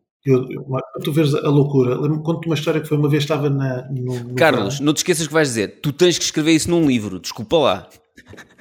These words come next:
Speaker 1: Não, escreve, depois ajudas, depois escrever isto, ajudas-me a escrever isto num livro.
Speaker 2: Eu,
Speaker 1: Lembro-me
Speaker 2: eu
Speaker 1: uma vez
Speaker 2: ajudo
Speaker 1: numa
Speaker 2: no
Speaker 1: praia,
Speaker 2: processo de
Speaker 1: pá,
Speaker 2: revisão e depois ajudo-te a lançar o livro. Anda.
Speaker 1: Pronto, então, mas, mas estava a dizer, uma vez, pá, na praia, estava na costa, na costa vicentina, pá, e lembro perfeitamente de estar a, a gerir com a empreiteira as obras de uma loja.
Speaker 2: Uhum.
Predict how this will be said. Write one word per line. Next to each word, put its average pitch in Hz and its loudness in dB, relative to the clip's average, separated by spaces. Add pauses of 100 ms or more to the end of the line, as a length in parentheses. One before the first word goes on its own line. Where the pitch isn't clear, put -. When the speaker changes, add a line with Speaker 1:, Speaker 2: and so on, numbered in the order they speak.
(480)
Speaker 1:
Não, 170 0
escreve, 156 -2
depois 165 -4
ajudas, 151 4
depois 160 2
escrever 165 2
isto, - -2
ajudas-me 151 -4
a 160 -2
escrever 160 -2
isto 151 -6
num 131 -2
livro. 147 2
Speaker 2:
Eu, 170 8
Speaker 1:
Lembro-me 180 6
Speaker 2:
eu 185 8
Speaker 1:
uma 185 6
vez 156 4
Speaker 2:
ajudo 180 6
Speaker 1:
numa 170 2
Speaker 2:
no 202 4
Speaker 1:
praia, 135 2
Speaker 2:
processo 175 4
de 135 -2
Speaker 1:
pá, 151 -2
Speaker 2:
revisão 147 2
e 185 0
depois 165 -2
ajudo-te 160 0
a 160 4
lançar 143 0
o 113 0
livro. 90 -8
Anda. 107 -6 (1000)
Speaker 1:
Pronto, 147 2
então, 185 -2
mas, 156 0 (200)
mas 160 0
estava 170 0
a 160 -2
dizer, 151 2
uma 156 0
vez, 165 2
pá, 156 -2
na 156 2
praia, 143 0
estava 143 -2
na 151 2
costa, 151 0
na 143 -2
costa 156 -2
vicentina, 135 0
pá, 139 -4
e 151 -2
lembro 165 2
perfeitamente 156 -2
de 156 -8
estar 151 -2
a, 143 0 (100)
a 139 6
gerir 151 2
com 175 -2
a 180 2
empreiteira 170 0
as 156 0
obras 160 0
de 143 0
uma 165 2
loja. 120 0
Speaker 2:
Uhum. 120 -6